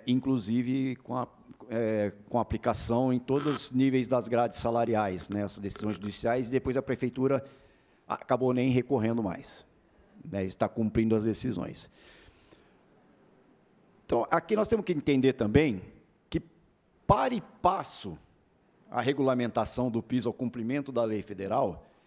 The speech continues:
existe também a judicialização dessa discussão. E nós sofremos um revés no tribunal, certo? Porque um recurso da prefeitura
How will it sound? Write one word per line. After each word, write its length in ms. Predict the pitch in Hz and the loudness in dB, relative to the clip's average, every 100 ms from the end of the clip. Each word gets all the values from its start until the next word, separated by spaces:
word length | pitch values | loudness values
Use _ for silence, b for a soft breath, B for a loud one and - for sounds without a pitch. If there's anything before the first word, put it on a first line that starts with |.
| b | b
existe 460 | 147 120 156 - - | 0 2 0 -2 0
também 560 | 208 233 147 156 214 - B B | 0 4 2 2 -4 -12 B B
a 140 | 165 | -2
judicialização 1120 | 127 107 226 269 247 392 247 202 180 - 156 185 | 0 2 2 4 2 2 2 2 2 2 0 2
dessa 280 | 170 175 | 0 -2
discussão. 520 | 165 - 233 127 82 - - _ _ _ b b b b b b b b - | -6 -8 -8 -6 -6 -8 -18 _ _ _ b b b b b b b b 2
E 120 | 240 | 4
nós 340 | 262 190 160 175 | 8 6 6 0
sofremos 640 | - 254 - 160 156 175 | 0 0 2 2 2 2
um 60 | 190 | 0
revés 480 | 185 208 143 143 151 | 0 2 4 2 0
no 80 | |
tribunal, 480 | 143 160 185 110 - - _ _ _ _ _ _ _ _ - _ _ _ _ _ - | -4 -4 -2 -4 -6 -18 _ _ _ _ _ _ _ _ -20 _ _ _ _ _ -10
certo? 420 | 107 123 113 - | -2 -2 -2 -10
Porque 260 | - 101 107 | -14 -6 -2
um 100 | 110 | 2
recurso 400 | 139 139 104 - | 0 0 -2 -2
da 120 | 107 | -2
prefeitura 720 | 120 107 156 - 156 208 247 | -2 -2 -2 0 0 0 -2